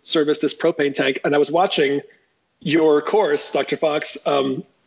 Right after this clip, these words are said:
and he came in, and I, I also felt guilty that I was, that he might have been hearing these things that seem alarmist to walk into.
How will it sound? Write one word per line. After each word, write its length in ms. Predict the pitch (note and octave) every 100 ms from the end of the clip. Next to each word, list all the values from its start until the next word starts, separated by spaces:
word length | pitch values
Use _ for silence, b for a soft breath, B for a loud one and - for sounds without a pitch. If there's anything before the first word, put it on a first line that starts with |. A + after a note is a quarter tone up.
| -
and 100 | C#3+
he 80 | G3
came 220 | G3 F#3+
in, 120 | F3
and 100 | D#3+
I, 60 | D#3
I 40 | E3
also 260 | D#3+ F3
felt 260 | D#3 D#3+ D3
guilty 240 | D#3+ -
that 140 | D3+ C#3
I 100 | C#3
was, 240 | C#3 -
that 140 | - -
he 120 | D#3+
might 140 | C#3+
have 40 | C#3
been 100 | C3+
hearing 300 | D#3 C#3+ C#3
these 160 | C#3
things 220 | - C#3
that 100 | B2+
seem 400 | - - D3+ C#3+ C#3+ _ b b b -
alarmist 600 | - D3+ D#3+ D3 C#3 -
to 60 | G3
walk 260 | D#3 D3+ F3
into. 480 | D#3 - C#3 C#3